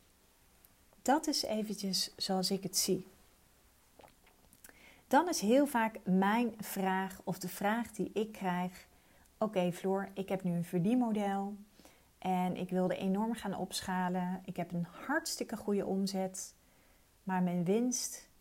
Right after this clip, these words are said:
is veel te laag." Nou ja, sowieso zeg ik altijd: probeer een beetje te s-, te streven naar dat ongeveer twintig tot dertig procent van je omzet dat dat kosten zijn.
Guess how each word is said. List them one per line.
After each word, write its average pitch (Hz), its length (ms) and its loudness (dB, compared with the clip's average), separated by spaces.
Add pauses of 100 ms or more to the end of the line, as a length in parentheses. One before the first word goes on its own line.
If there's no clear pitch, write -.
(140)
is 196 540 -2 (520)
veel 196 500 0 (240)
te 180 160 -2
laag." 160 340 -4 (1600)
Nou 196 140 -2
ja, - 140 -4
sowieso 214 460 0
zeg 220 240 0
ik 202 100 -6
altijd: 190 680 -2 (280)
probeer 202 640 2
een 180 160 2
beetje 214 460 0
te - 100 -10
s-, - 480 -6 (160)
te 185 120 -6
streven 202 600 0
naar 185 180 0
dat 185 140 -2
ongeveer 185 380 -4
twintig 226 380 -2
tot 165 200 -4
dertig 208 380 -4
procent 175 600 -4 (380)
van 214 240 2
je 196 100 0
omzet 185 380 -2
dat 175 140 -6
dat 175 200 -8
kosten - 400 -4
zijn. 160 340 -8